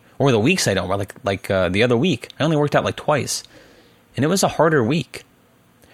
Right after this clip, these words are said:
Sure, there was a lot of, like, stress and stuff going on. There was a lot of, uh, schoolwork that needed to get done. There was a lot of work, work that needed to get done. Um, and maybe even some personal things, frankly. But when you're not being active, it just makes those things,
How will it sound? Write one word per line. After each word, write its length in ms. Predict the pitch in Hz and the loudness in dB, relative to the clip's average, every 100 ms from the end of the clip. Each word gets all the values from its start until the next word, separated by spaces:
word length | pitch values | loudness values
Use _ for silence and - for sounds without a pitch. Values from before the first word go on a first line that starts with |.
| _ | _
Sure, 320 | - - 120 | -6 2 2
there 80 | 107 | 4
was 140 | 104 | 2
a 40 | 101 | 2
lot 200 | 98 98 | 2 0
of, 140 | 95 | 0
like, 200 | 90 92 | -2 -4
stress 400 | - - 117 117 | -6 -2 0 0
and 100 | 92 | -6
stuff 240 | - 92 87 | -4 -4 -4
going 220 | 90 90 | -4 -4
on. 160 | 90 | -4
There 80 | 92 | -4
was 100 | 90 | -4
a 60 | 95 | -2
lot 160 | 92 | -2
of, 220 | 90 90 92 | -2 -4 -4
uh, 240 | 90 92 | -4 -4
schoolwork 540 | - - 131 123 101 | -6 -2 0 0 -2
that 120 | - 95 | -4 -4
needed 280 | 98 90 92 | -4 -6 -8
to 40 | |
get 220 | 95 - | -10 -8
done. 340 | 98 90 92 104 _ _ _ | -6 -4 -6 -10 _ _ _
There 100 | - | -6
was 80 | 104 | -4
a 40 | |
lot 120 | 98 87 | -2 -2
of 120 | 85 | -2
work, 500 | 90 117 127 - - | 0 0 0 -4 -10
work 320 | 90 90 92 | -6 -4 -4
that 180 | - 98 | -4 -4
needed 260 | 90 92 90 | -4 -6 -6
to 60 | |
get 180 | - - | -8 -8
done. 320 | 87 90 95 107 _ _ - _ _ _ _ - | -4 -4 -6 -10 _ _ -20 _ _ _ _ -4
Um, 600 | 98 95 92 90 92 92 _ _ _ | -2 0 -2 -2 -4 -6 _ _ _
and 260 | 131 139 131 | -2 -2 0
maybe 220 | 127 127 | 0 0
even 160 | 120 113 | 0 0
some 160 | 104 | -2
personal 380 | 104 110 - 90 | -2 -2 -2 -6
things, 240 | - 90 | -6 -8
frankly. 420 | - 87 - - 104 _ _ - - - _ _ _ _ _ _ _ _ _ | -8 -10 -8 -10 -10 _ _ -20 -20 -20 _ _ _ _ _ _ _ _ _
But 140 | - 120 | 0 2
when 160 | 131 | 2
you're 100 | 123 | 2
not 300 | 123 143 151 | 2 2 0
being 300 | 131 110 98 - | 0 0 -2 -2
active, 420 | 107 123 - 92 | -2 -2 -4 -4
it 80 | - | -4
just 200 | 131 - | -4 -2
makes 280 | 117 113 | -2 -4
those 260 | - 104 95 | -4 -4 -4
things, 600 | - 98 95 95 - - | -6 -4 -4 -4 -6 -8